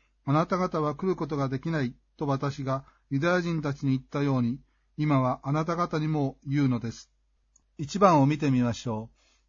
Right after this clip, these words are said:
う。ユダはパン切れを受け取るとすぐに光であるイエス様に背を向け、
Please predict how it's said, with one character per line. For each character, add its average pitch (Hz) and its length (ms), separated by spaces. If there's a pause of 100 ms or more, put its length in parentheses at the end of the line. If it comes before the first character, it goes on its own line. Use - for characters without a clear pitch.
う。 156 60
ユ 165 80
ダ 156 120
は 135 140
パ 156 160
ン 170 100
切 185 120
れ 165 120
を 139 180
受 156 120
け 151 80
取 143 200
る 139 60
と 131 200
す - 240
ぐ 208 160
に 175 340
光 160 400
で 143 160
あ 131 80
る 127 120
イ 180 140
エ 170 60
ス 139 100
様 131 240
に 120 100
背 156 180
を 131 80
向 117 120
け、 147 220